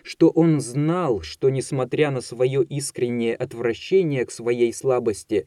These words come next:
несмотря на твердое намерение перервать, завтра будет то же самое.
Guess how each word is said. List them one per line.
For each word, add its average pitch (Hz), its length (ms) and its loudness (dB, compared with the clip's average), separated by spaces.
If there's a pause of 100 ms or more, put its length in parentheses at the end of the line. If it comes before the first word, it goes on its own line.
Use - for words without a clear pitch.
(160)
несмотря 190 600 4
на 190 140 0
твердое 160 580 6
намерение 156 920 4 (120)
перервать, 143 920 0 (320)
завтра 156 640 4
будет 131 640 2
то 139 240 4
же 110 240 2
самое. 104 1080 -2